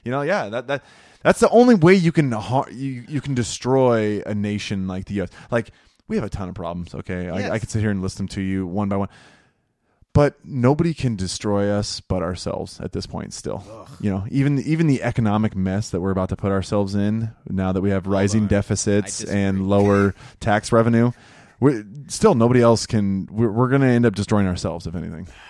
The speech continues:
Speaker 2: I agree with you on part.
Speaker 1: Like you said, we, like you said earlier, we have a nation that is protected well. We don't need walls as much.
Speaker 2: No, we don't need as <laughs> I agree with you. My thing, I'm, I still think the factories are gonna become, uh, automated,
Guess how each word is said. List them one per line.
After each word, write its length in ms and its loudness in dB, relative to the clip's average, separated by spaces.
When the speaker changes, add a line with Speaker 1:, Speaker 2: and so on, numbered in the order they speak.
Speaker 2:
I 380 -10
agree 420 -18
with 280 -14
you 260 -8
on 260 -8
part. 200 -2
Speaker 1:
Like 80 -6
you 60 2
said, 200 6
we, 100 2
like 180 2
you 80 -2
said 180 2
earlier, 260 6
we 140 2
have 180 4
a 100 4
nation 600 0
that 240 -2
is 300 -2
protected 440 -4
well. 400 0
We 120 -6
don't 200 -2
need 300 -6
walls 460 -8
as 120 -8
much. 320 -8
Speaker 2:
No, 200 -10
we 100 -14
don't 160 -12
need 160 -14
as 80 -18
<laughs> 640 -20
I 100 -8
agree 260 -6
with 120 -4
you. 180 -4
My 260 -2
thing, 280 -2
I'm, 340 -6
I 240 -4
still 320 -4
think 220 -6
the 80 -8
factories 360 -8
are 20 -8
gonna 80 -10
become, 400 -8
uh, 200 -6
automated, 600 -8